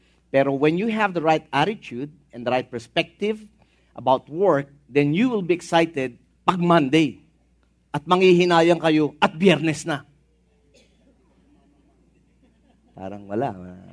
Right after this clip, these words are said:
You know? Yun pa nga natin. And again, you know, nais kong i-, ibato sa inyo ang kahalagahan na pag naunawaan natin to at the end of the series, na maunawaan natin na ang ating mga trabaho po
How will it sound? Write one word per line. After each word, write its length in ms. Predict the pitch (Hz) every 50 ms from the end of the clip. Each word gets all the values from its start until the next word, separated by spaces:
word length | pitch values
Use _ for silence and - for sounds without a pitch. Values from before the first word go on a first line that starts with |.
| 92 - - - - - - - - - - _ _ _ _ _ _ _ _ _ _ _ _ _ _ _ _ _ _ _ _ _ _ _
You 140 | _ - 101
know? 180 | 101 101 104 110 113 _ _ _ _ -
Yun 160 | - 123 117
pa 100 | - 120 120
nga 100 | 120 120
natin. 460 | 117 113 110 107 - 107 101 95 92 _ _ _ _ _ _ _ _
And 320 | _ - 151 156 156 151 156
again, 480 | - 160 147 170 170 165 165 165 165
you 160 | 165 156 151 147
know, 180 | 143 139 139 139 _ -
nais 240 | 139 143 147 147 -
kong 240 | - 151 147 147 151
i-, 320 | 135 147 139 135 143 139 139 143
ibato 240 | 117 131 131 -
sa 160 | 135 - - 127
inyo 320 | 135 139 139 127 110 120 139 _ _ _ _ _ _ _ - -
ang 80 | 120
kahalagahan 720 | 113 - 127 131 135 135 131 123 147 147 135 131 127 127 131
na 420 | 123 123 123 120 120 117 120 117 113 _ _ _ _ _
pag 140 | - - 127
naunawaan 500 | 117 135 139 139 139 139 135 139 143 139
natin 300 | 139 139 139 139 147 135
to 80 | 139 131
at 80 | 113
the 100 | 110 131
end 140 | 135 143 143
of 80 | 135 110
the 100 | 127 127
series, 540 | - - 170 165 160 135 120 120 - - -
na 160 | 110 117 117
maunawaan 480 | 120 127 135 131 131 131 135 135 135
natin 320 | 135 131 131 131 135 123 120
na 180 | 120 113 110 110 _ _ _ _ _ _ _ _ _
ang 160 | - 123 123 123 -
ating 320 | - 143 147 - 156 160 156
mga 160 | 151 151 151
trabaho 400 | 156 143 143 143 147 151 143 143
po 160 | 143 131 127